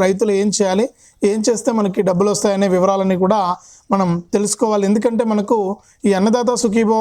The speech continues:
పీఎం కిసాన్ పథకం ద్వారా సంవత్సరానికి ఇరవై వేల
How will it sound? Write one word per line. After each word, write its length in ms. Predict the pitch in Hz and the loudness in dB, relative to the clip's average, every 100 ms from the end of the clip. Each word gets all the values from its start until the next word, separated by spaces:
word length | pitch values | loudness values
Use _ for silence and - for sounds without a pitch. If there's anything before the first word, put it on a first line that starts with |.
| 208 | 0
పీఎం 200 | 214 220 208 | 0 0 0
కిసాన్ 260 | 220 214 190 | 0 0 0
పథకం 280 | 185 208 202 | -2 0 0
ద్వారా 160 | 202 196 | 2 0
సంవత్సరానికి 580 | 196 190 226 202 196 214 185 - _ _ - 190 | 0 0 -2 -2 0 0 -2 -6 _ _ -4 -2
ఇరవై 200 | 208 196 | 0 0
వేల 140 | 208 | 0